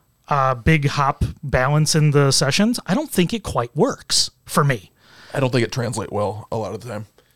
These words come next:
Speaker 1: I think you
Speaker 2: Um,
Speaker 1: miss that, like, that,
Speaker 2: It just
Speaker 1: you know,
Speaker 2: needs
Speaker 1: that
Speaker 2: more
Speaker 1: body.
Speaker 2: body. Yep, exactly.
Speaker 1: And it, it's like, it becomes very hollow in a way
Speaker 2: Yeah.
Speaker 1: that some of the other ones, I think almost the West Coast sessions work better
Speaker 2: Sure.
Speaker 1: than the,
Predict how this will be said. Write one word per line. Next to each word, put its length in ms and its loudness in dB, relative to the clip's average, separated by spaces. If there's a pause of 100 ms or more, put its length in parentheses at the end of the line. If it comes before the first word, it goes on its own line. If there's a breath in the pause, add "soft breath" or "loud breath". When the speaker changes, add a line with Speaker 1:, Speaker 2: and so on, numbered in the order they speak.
Speaker 1:
I 80 2
think 240 0
you 80 4
Speaker 2:
Um, 80 4
Speaker 1:
miss 260 4
that, 280 0 (360)
like, 360 0
that, 480 -2
Speaker 2:
It 60 -14
just 120 2
Speaker 1:
you 40 6
know, 40 6
Speaker 2:
needs 120 4
Speaker 1:
that 40 -2
Speaker 2:
more 80 4
Speaker 1:
body. 360 2
Speaker 2:
body. 40 -6 (160)
Yep, 140 -4 (180)
exactly. 220 -4
Speaker 1:
And 80 2
it, 120 -4
it's 180 0
like, 200 2 (300)
it 160 0
becomes 400 0
very 500 2 (220)
hollow 680 0
in 120 2
a 40 6
way 160 4
Speaker 2:
Yeah. 60 2
Speaker 1:
that 240 2
some 160 4
of 80 4
the 80 0
other 180 2
ones, 400 2 (140)
I 100 2
think 180 -2
almost 220 2
the 80 2
West 240 2
Coast 240 2
sessions 380 2
work 280 0
better 440 0 (180 loud breath)
Speaker 2:
Sure. 260 2 (120)
Speaker 1:
than 360 2
the, 440 0